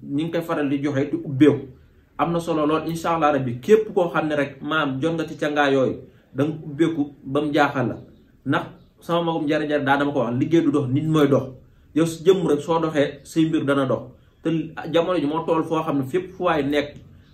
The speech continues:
moo xam ci looy mën di yëngu te ubbeeku woo, maam say mbir ma-, na nga ko bëggee mën nga kaa bañ a amee noonu. Ndax ubbeeku mooy nit. Liggéey du dox, nit mooy dox. Yow sa jëmm soo doxee rek say mbir mën naa sotti.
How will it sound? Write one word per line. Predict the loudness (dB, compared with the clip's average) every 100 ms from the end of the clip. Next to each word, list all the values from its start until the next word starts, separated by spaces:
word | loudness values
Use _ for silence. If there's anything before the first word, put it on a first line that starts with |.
| -6
moo | -4 -2
xam | -2 -4 -8 -12 -12 -10 -8 -8 -8 -4
ci |
looy | 0 2
mën | 2 0 2
di | 2 4
yëngu | 4 2 -6 -18 -20 -10
te | -8
ubbeeku | -4 2 4 4
woo, | 4 2 -2 -12 -20 _ -4
maam | -2 0
say | 0 0
mbir | 2 0 -2 -12 -8
ma-, | -6 -4
na | -4
nga | -2 -2
ko |
bëggee | 0 0
mën | 0 -2
nga | -2
kaa | 0 0
bañ | 0
a | -2
amee | 0 0
noonu. | -2 -4 -8 -8
Ndax | -6 -6
ubbeeku | -6 2 2 2 -4 -6
mooy | 0 4 4
nit. | 4 -2 -12 -20 _ _
Liggéey | -2 2 2 2
du |
dox, | 2 0
nit | 0 0
mooy | 2 2
dox. | 2 -2 -6 -20 -16 -4
Yow | -2
sa | -2
jëmm | -4 -4
soo | -4 -4
doxee | -4 -2
rek | -2
say | 0 -2
mbir | 0 0 -2 -14 _ -4
mën | -2 0
naa | 0
sotti. | 2 0 -2